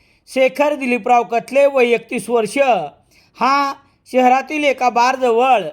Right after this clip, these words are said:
तेवीस जानेवारी रोजी रात्री साडे दहा वाजता आढळून आला होता.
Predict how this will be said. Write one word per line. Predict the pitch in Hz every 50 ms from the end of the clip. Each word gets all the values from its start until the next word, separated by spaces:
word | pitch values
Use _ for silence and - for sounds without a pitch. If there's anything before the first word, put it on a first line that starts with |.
| - _ _ _ _ _ _ _
तेवीस | 277 285 277 285 320 320 -
जानेवारी | 277 269 262 262 262 254 247 240 240 233
रोजी | 220 220 220 214 190 247 262 262 262 254 247 - _ _ _ _ -
रात्री | 226 247 254 254 - 294 285
साडे | 196 - 240 240 240 247
दहा | 226 247 247 277
वाजता | 277 269 247 196 - 262
आढळून | 247 240 240 214 202 220 233
आला | 247 233 220 214 220
होता. | 226 214 214 233 226 - 196 170 156 143 143